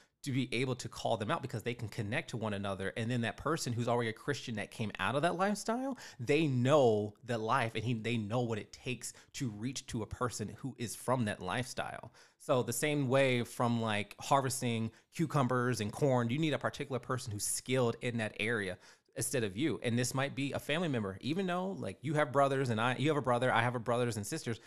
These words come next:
We might have grown up in the same house under the same parents, but we are all individually different people. The same way Christ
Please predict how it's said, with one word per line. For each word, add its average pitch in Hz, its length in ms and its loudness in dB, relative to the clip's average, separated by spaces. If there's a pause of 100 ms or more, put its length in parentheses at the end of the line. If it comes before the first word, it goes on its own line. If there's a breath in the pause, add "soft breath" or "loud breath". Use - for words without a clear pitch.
(160 loud breath)
We 139 120 0
might 139 280 2
have 117 240 2
grown 127 220 2
up 131 100 -2
in 117 80 0
the 98 60 -2
same 147 220 -2
house 151 280 2
under 110 120 -2
the 92 80 -8
same 139 220 -4
parents, 139 340 0
but 113 80 -8
we 135 80 -4
are 117 140 -4
all 120 340 2
individually 110 760 -6
different 101 440 -8
people. 165 460 -10 (220 loud breath)
The - 60 -20
same 151 340 -2
way 120 540 2
Christ 123 600 0